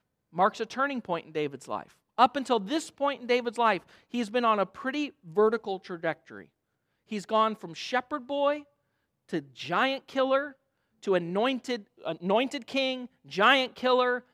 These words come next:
He's gone through his time in the wilderness. He's become king. They defeated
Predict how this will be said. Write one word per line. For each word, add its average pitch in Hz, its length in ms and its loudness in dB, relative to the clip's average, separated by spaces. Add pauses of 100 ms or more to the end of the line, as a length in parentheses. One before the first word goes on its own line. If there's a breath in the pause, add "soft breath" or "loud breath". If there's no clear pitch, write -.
(200)
He's 214 400 -4
gone 196 360 4
through 214 260 -6
his 180 140 -8
time 247 380 0
in 220 60 -2
the 190 80 -2
wilderness. 254 540 0
He's 170 160 -12
become 185 440 -4
king. 277 440 -4 (160 soft breath)
They - 100 -2
defeated 247 640 -2